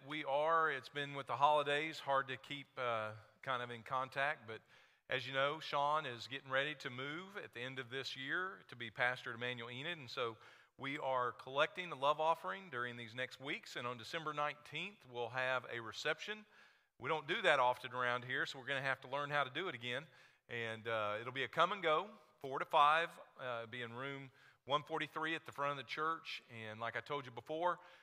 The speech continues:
we're having a Sean-spirited reception. It's gonna be all the junk food Sean eats on a daily basis, and it is a wide variety, so you, everybody will be able to find some kind of crazy snack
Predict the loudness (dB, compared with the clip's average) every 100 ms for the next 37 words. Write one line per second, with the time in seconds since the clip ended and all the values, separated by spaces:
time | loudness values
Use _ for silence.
0 | _ 2 6 8 8 4 -2 -4 -4 0
1 | 2 4 4 2 -6 -10 -4 0 0 0
2 | -2 -4 -4 2 2 2 -8 -8 -10 -8
3 | -6 -4 0 0 0 -2 2 2 2 -2
4 | -2 -2 -6 -2 0 0 -2 -6 -6 -2
5 | -2 2 0 0 2 2 2 -4 -8 -10
6 | -14 -20 -20 -4 -2 2 2 2 0 2
7 | 10 10 10 6 4 10 10 10 6 0
8 | -8 -8 -6 2 2 4 6 6 4 0
9 | 2 2 0 4 4 2 -4 4 4 6
10 | 6 6 4 0 0 0 -8 -2 0 2
11 | 0